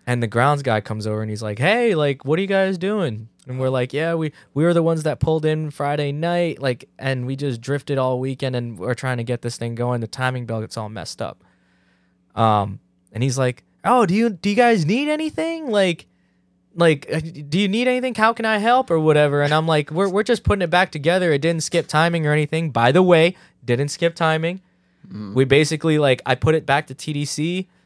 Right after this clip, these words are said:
Speaker 1: looked at it, spun it a couple more times, looked at it. It was good. No, no, like, um, resistance. So the valves were okay. Um, and he was like, "All right, well, I'll come back and check on you guys in a little bit."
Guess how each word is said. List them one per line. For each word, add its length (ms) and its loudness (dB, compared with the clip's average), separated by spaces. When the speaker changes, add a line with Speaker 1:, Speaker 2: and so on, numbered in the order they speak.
Speaker 1:
looked 240 0
at 160 4
it, 140 0
spun 220 0
it 80 2
a 40 -2
couple 240 -2
more 180 -2
times, 580 -4
looked 260 -2
at 160 0
it. 80 -2
It 60 -6
was 180 -6
good. 400 2
No, 460 0
no, 200 -4
like, 220 -4
um, 460 -2
resistance. 800 -4
So 240 -6
the 80 -4
valves 380 2
were 140 -2
okay. 420 -6
Um, 460 -2
and 120 -4
he 100 -2
was 140 -2
like, 160 -4
"All 120 0
right, 140 -2
well, 160 0
I'll 60 -2
come 180 -2
back 220 -2
and 100 -6
check 200 -2
on 120 -2
you 60 -2
guys 220 0
in 60 -6
a 60 -4
little 140 -4
bit." 320 -2